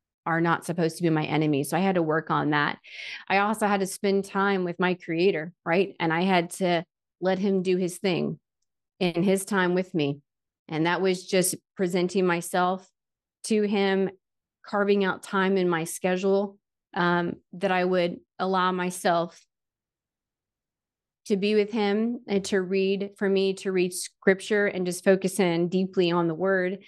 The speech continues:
And what that was for me, um, healing is, is not a race.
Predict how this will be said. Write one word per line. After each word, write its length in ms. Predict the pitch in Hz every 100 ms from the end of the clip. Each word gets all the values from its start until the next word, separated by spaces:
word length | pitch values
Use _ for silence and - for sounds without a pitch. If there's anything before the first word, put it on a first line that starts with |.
| - - -
And 140 | 185
what 160 | 190 190
that 200 | 190 175
was 260 | 190 185 -
for 100 | 190
me, 400 | 190 190 180 -
um, 480 | 185 180 180 180 180 _ _ _ _ _ - _
healing 420 | - 262 277 269
is, 220 | 226 208
is 180 | - 202
not 180 | 214 208
a 80 | 180
race. 540 | 202 202 160 - -